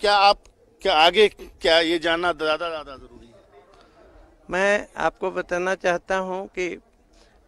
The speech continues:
Speaker 2: शहरी क्षेत्र में तो बहुत काम हुए हैं, लेकिन हमारे कार्यकाल में ग्रामीण क्षेत्र में मॉडल कॉलेजों की स्थापना हुई है।
Speaker 1: आप देख सकते हैं कि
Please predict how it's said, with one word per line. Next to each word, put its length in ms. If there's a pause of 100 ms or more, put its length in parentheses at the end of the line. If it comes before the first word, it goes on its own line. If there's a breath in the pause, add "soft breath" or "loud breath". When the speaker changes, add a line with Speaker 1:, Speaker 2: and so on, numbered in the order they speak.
(580)
Speaker 2:
शहरी 380
क्षेत्र 340
में 200
तो 180
बहुत 300
काम 240
हुए 220
हैं, 300 (320)
लेकिन 420 (1500 soft breath)
हमारे 340
कार्यकाल 560
में 300
ग्रामीण 380
क्षेत्र 360
में 220
मॉडल 400
कॉलेजों 480
की 280
स्थापना 440
हुई 320
है। 120
Speaker 1:
आप 80
देख 240
सकते 300
हैं 200
कि 100